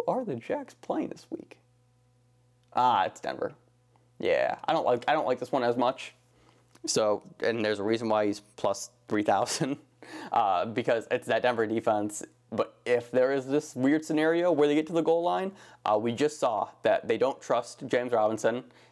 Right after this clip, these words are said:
and they have Carlos Hyde, which P U. So if that is the case, Trevor Lawrence may find his way in for a Q B sneak for plus three thousand over there on DraftKings. That's an interesting one. I don't like it. If I had to rank these, I like Mooney as my first option,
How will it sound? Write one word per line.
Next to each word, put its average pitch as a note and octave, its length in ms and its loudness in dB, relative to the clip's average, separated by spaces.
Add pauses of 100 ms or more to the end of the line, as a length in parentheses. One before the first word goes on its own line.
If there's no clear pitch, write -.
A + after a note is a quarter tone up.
(120)
and G2 220 0
they F#2+ 60 4
have B2+ 220 0
Carlos B2+ 340 2
Hyde, B2+ 260 0
which G#2 300 -4
P C3+ 120 0
U. A2+ 380 2 (300)
So - 280 -2
if C3 200 0
that A#2+ 180 2
is A#2+ 160 0
the - 120 -20
case, A2+ 480 -2 (140)
Trevor C#3+ 240 0
Lawrence C3 300 0
may B2 100 2
find A#2 280 -2
his A2 80 2
way A#2 220 4
in A#2 100 2
for A2+ 140 0
a G#2 40 0
Q A#2+ 200 -2
B A2+ 140 2
sneak A2+ 360 -2
for - 80 -6
plus A2+ 280 -2
three A2 200 -2
thousand G#2+ 560 0 (260)
over A2 240 2
there G#2+ 320 2
on A2 180 0
DraftKings. G#2 520 0
That's A#2+ 220 2
an B2+ 60 -6
interesting A2 460 -4
one. G2+ 320 0
I G#2 60 0
don't A#2 180 2
like A#2 240 2
it. A#2+ 160 4
If - 100 0
I B2+ 100 4
had B2 100 2
to A#2 60 2
rank C3+ 320 0
these, C3+ 280 4 (240)
I - 120 0
like G2 200 -2
Mooney C#3 480 2
as A#2 140 -2
my G#2+ 80 0
first A#2+ 320 0
option, A2+ 440 0